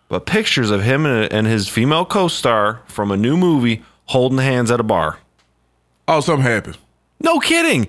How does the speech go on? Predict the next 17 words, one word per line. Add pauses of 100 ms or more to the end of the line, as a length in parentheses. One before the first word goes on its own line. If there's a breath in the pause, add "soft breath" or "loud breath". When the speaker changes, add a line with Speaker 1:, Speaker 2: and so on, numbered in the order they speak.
(200 loud breath)
Speaker 1:
You
don't
ho-,
just
hold
hands (680 loud breath)
with
someone. (720)
Speaker 2:
Now,
was
you
married?
No. (120)
Speaker 1:
Exactly. (140)
Speaker 2:
See, (180)
y-,
y-,